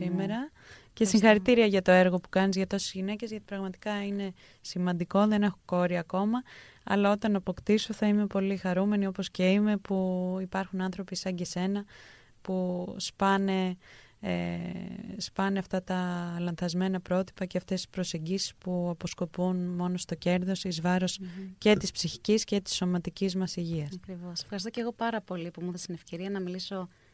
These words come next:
Speaker 2: για κάτι που αγαπώ πάρα πολύ. Η δουλειά μου πλέον έχει γίνει το πάθος μου. Και ίσως, ε, βοηθήσουμε και κάποια γυναίκα που μπορεί να ταλαιπωρείται από όλη αυτή την κουλτούρα.
Speaker 1: Πραγματικά το πιστεύω και το ελπίζω.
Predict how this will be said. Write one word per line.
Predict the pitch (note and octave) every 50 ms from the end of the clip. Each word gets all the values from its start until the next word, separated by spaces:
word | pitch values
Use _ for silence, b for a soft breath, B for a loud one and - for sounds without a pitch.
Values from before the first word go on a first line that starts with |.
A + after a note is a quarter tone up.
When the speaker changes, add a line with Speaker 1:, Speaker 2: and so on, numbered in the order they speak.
| b b -
Speaker 2:
για | F3+ F3+
κάτι | F3+ F#3 F3+ F3+ - F3+
που | - - F3+ F3+ F3+ F#3
αγαπώ | F3 E3 F3 E3+ F3
πάρα | E3 - F3 E3+ D#3+ D#3
πολύ. | - D3+ D3 D3 D3+ D#3 F#3 A3 _
Η | - F3+
δουλειά | D#3 D#3+ E3+ E3+
μου | E3+ E3+
πλέον | - F3+ F3+ F3
έχει | E3+ E3 E3
γίνει | F3 E3+
το | - - _
πάθος | - D#3 D#3 D#3 - E3+ -
μου. | G3+ G#3+ A#3+ B3+ B B B B B B B B B B B B
Και | B -
ίσως, | B3 B3 A#3+ - - A#3 A3 - -
ε, | A#3+ A#3+ A#3 A#3 A3+ A3 A3 A3 A3 G#3+ G#3+ G#3+ G#3+ G#3 F#3+
βοηθήσουμε | F#3+ A3 G3+ - A3+ G#3+ - - A3+ G#3
και | - G#3 G3 G3 F#3+ F#3+ F#3 F#3 - -
κάποια | - - - - G3
γυναίκα | E3 E3 F3 F3+ F3+ F#3 F3+ F#3+ F3+ _
που | - - F3 E3
μπορεί | E3+ E3+ F3 F3+
να | F3 E3+ F3
ταλαιπωρείται | - F3 E3 D#3+ - - E3 E3 D#3+ D#3+ -
από | D#3+ - -
όλη | D#3+ D#3+
αυτή | D#3 - - - D#3+
την | - - -
κουλτούρα. | - D#3 D3 - C#3+ C#3 - - - _ _ _ -
Speaker 1:
Πραγματικά | - F3+ F3+ F3+ F#3 F3+ - F#3 - G#3 G3+ F#3+
το | - F3+ E3
πιστεύω | D#3 E3 - - - G3 G3+ G#3
και | G3+ - G3 F#3
το | - F#3
ελπίζω. | F3+ F3+ F3+ - F#3 F3+ F3 D3+ D3+